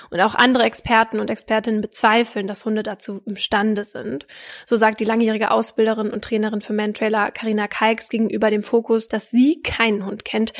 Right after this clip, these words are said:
der Spuren von einer Person aus einem Auto heraus riechen kann. Durch die Lüftung dringe kaum etwas nach außen und der Fahrtwind auf der Autobahn und die anderen Autos würden es noch schwieriger machen. Ein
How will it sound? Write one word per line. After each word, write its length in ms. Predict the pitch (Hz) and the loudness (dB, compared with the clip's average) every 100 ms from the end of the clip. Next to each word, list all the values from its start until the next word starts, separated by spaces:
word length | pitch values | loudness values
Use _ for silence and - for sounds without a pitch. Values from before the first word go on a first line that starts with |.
| - - | -14 -4
der 120 | - 220 | 0 0
Spuren 280 | - 220 | 2 0
von 140 | 208 220 | 2 -2
einer 220 | - 185 | -2 -2
Person 360 | - 220 - - | -4 -6 -4 -6
aus 140 | - | -6
einem 160 | 214 214 | -6 -4
Auto 280 | 214 - | -6 -6
heraus 400 | 208 202 214 - 233 | -8 -6 -4 -2 0
riechen 340 | 226 - - | 0 -2 -14
kann. 320 | - - 262 _ _ _ - - - - - | -14 -14 -14 _ _ _ -20 -18 -18 -14 -4
Durch 140 | - | 0
die 100 | 240 | 4
Lüftung 400 | 247 277 262 254 | 4 4 4 4
dringe 220 | 240 226 | 6 4
kaum 360 | 226 - 240 233 | 2 4 4 4
etwas 280 | 214 226 - | 2 0 0
nach 180 | 214 | 0
außen 260 | 214 220 226 | 0 0 -2
und 100 | 214 | -2
der 80 | 208 | -2
Fahrtwind 480 | - 220 226 214 196 | 2 2 4 -2 -6
auf 80 | |
der 140 | - - | -6 -2
Autobahn 460 | 226 226 202 196 | -2 -2 -4 -4
und 120 | 208 202 | -4 -2
die 80 | |
anderen 220 | 208 208 - | -2 -2 -2
Autos 360 | 202 220 - | -4 -6 -8
würden 180 | 202 196 | -8 -6
es 220 | 202 - | -6 -8
noch 260 | 202 - _ - | -10 -12 _ -14
schwieriger 560 | - 214 202 214 - | -8 -6 -6 -8 -12
machen. 460 | 220 220 247 254 247 _ _ - - - - - _ | -12 -14 -16 -18 -18 _ _ -20 -20 -20 -20 -20 _
Ein 320 | 247 254 240 | 2 2 2